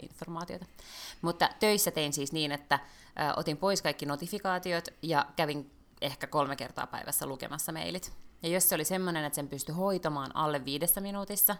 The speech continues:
niin sit mä hoisin sen heti. Ää, ja mä myös deletoin aina kaikki, tai siirsin ne johonkin sellaiseen kansioon, missä tota niin, niin, ää, mistä mä tiesin sitten, mistä mä sen löydän. Niin, että se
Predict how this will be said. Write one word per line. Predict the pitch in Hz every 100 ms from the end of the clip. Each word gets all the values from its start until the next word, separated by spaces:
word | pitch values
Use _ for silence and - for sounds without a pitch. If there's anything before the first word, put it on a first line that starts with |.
| -
niin | 170
sit | 160 151
mä | 147
hoisin | 135 123 123 -
sen | -
heti. | 131 139 175 175 - - - - - - - - -
Ää, | 139 131 127 - -
ja | 151 -
mä | 151
myös | 151 143 165
deletoin | 170 156 131 123 120
aina | - 127 123 151 -
kaikki, | - 135 135 - 220 - -
tai | 175 147 139 - -
siirsin | - 139 123 135 120
ne |
johonkin | 131 135 131
sellaiseen | 127 135 135 135
kansioon, | 131 131 139 - 87 175 - - - _
missä | 135 127 -
tota | 123 135
niin, | 131 -
niin, | 147 156 - _ - - - - - - _ _
ää, | - - - -
mistä | 135 123 -
mä | 123
tiesin | - - 143
sitten, | 143 - 156
mistä | 156 160
mä | 160
sen | 156
löydän. | 160 165 180 175 - -
Niin, | 156 147
että | -
se | - 156